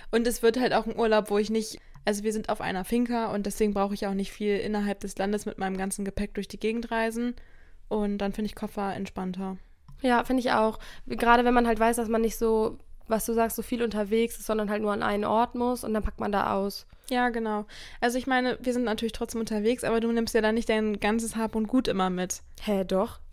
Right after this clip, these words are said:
Speaker 2: Jeden Tag. Auf die Fahrradtour, da klemm ich dann auch immer meinen Koffer so hinten ans Fahrrad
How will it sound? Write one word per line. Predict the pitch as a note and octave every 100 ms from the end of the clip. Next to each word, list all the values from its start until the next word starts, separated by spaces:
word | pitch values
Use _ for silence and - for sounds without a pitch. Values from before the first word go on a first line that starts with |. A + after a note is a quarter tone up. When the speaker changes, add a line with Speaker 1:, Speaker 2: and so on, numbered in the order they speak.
| -
Speaker 2:
Jeden | G#3 A3+ A#3 A#3
Tag. | A#3+ B3+ B3 C4+ - - -
Auf | G3
die | A3
Fahrradtour, | - C#4 D4 C4+ - A#3+
da | A3+
klemm | - A#3
ich | A#3+
dann | A3+
auch | A3+
immer | A#3 A3+
meinen | A3
Koffer | G#3+ A#3+ B3+
so | G#3+
hinten | A3 B3+
ans | G#3 G3+
Fahrrad | - G#3